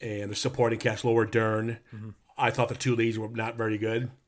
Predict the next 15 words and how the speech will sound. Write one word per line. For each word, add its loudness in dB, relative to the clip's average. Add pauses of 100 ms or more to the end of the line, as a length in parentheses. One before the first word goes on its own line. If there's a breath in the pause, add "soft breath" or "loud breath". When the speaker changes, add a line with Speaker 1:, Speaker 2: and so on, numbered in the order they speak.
(140)
Speaker 1:
Uh, -10
Kyle 4
MacLachlan 0
is -10 (100)
so 2
boring, -2 (880 soft breath)
and, 4 (140)
but 2 (380)
at -12
the 6
end 8
of 10
the 10
day, 10
it's, -4